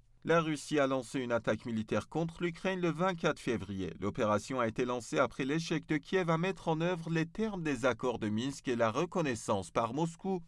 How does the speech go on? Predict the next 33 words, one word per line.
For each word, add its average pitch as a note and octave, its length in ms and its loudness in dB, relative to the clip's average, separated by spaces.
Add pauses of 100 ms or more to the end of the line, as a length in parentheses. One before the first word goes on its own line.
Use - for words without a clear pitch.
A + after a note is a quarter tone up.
(240)
des F#3+ 100 4
régions E3+ 340 2
séparatistes A#2+ 760 0
de A2 80 2
Donetsk G2+ 480 0
et G#2 60 2
de F#2+ 100 -2
Lugansk, A2 540 0 (280)
a G#2+ 60 -2
indiqué G2 440 -2
la G#2+ 140 4
Russie. A2+ 480 -4 (640)
À F3+ 100 6
l'époque, F#3+ 460 4
le F#3 100 6
président D#3+ 640 2
russe E3+ 340 -2
Vladimir B2 460 2
Poutine E3 340 0
avait D#3 220 4
déclaré A2+ 640 0
que G#2+ 120 -4
l'un A2+ 160 2
des D3+ 220 0
objectifs F3+ 540 0
de F#3 120 4
ce F3 180 -2
qu'il G#3 260 0
appelait C3+ 340 2
une A2+ 80 2
opération G2+ 500 0
militaire C3 480 0
spéciale E3+ 600 2